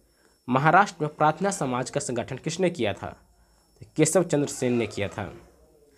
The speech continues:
लोकसभा अध्यक्ष को कौन चुनता है? तो लोकसभा सदस्य लोकसभा अध्यक्ष को चुनता है।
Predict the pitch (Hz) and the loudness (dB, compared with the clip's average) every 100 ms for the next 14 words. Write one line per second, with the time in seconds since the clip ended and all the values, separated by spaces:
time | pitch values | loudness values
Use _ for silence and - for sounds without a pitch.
0 | _ - _ 127 143 208 - 135 139 127 | _ -20 _ 2 6 6 6 2 2 0
1 | 139 165 - 175 135 135 123 104 107 104 | -2 -2 0 2 2 0 -2 -4 -4 -4
2 | - - _ _ - 117 165 165 131 131 | -8 -18 _ _ -6 0 0 0 0 0
3 | 123 143 147 123 131 - 120 120 110 120 | 0 -2 -2 -2 -2 -2 -2 -2 -2 -6
4 | - 147 120 107 107 104 110 | -2 -2 0 -2 -2 -2 -4